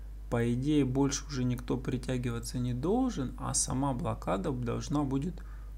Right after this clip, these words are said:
полностью сломаться. Да, блокада полностью сломалась.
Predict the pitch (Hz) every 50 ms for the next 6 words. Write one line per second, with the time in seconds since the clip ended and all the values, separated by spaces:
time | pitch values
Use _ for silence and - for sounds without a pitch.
0 | - - - - 143 151 160 165 160 151 147 - - 143 139 - - - 143 147
1 | 151 147 131 113 107 - - - - - - - - - - - - - - -
2 | - - - - 139 135 151 143 120 110 107 113 113 127 135 135 135 - 151 147
3 | 139 120 - - - 151 147 147 123 117 120 - - 123 - - - 123 127 139
4 | 165 208 247 220 160 135 -